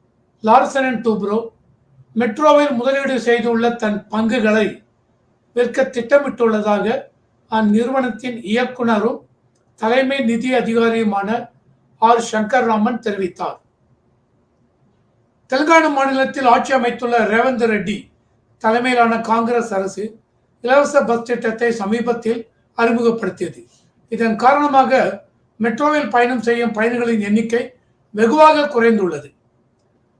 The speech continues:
கடந்த நவம்பர் மாசம் பாத்தீங்கன்னா, அஞ்சு லட்சத்து ஐம்பதாயிரம் பயணிகள்ல இருந்து, ஆ,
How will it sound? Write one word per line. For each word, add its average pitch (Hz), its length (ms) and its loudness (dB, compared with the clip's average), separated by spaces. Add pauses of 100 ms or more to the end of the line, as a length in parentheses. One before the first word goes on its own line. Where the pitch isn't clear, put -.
(140)
கடந்த 262 300 2
நவம்பர் 294 360 4
மாசம் 269 320 0
பாத்தீங்கன்னா, 233 760 2 (280)
அஞ்சு 233 260 0
லட்சத்து 302 380 0
ஐம்பதாயிரம் 240 600 4 (380)
பயணிகள்ல 240 640 2
இருந்து, 220 680 0 (680)
ஆ, 214 520 0